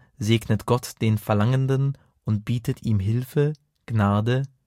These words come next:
und Barmherzigkeit an. Auch die Weihe eines Kirchengebäudes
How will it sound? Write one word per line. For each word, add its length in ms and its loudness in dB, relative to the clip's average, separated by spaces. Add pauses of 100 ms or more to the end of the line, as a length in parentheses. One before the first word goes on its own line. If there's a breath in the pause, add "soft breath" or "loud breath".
(420 soft breath)
und 260 2
Barmherzigkeit 960 0
an. 240 -4 (2000 loud breath)
Auch 240 2
die 220 0
Weihe 340 4
eines 300 2
Kirchengebäudes 1040 2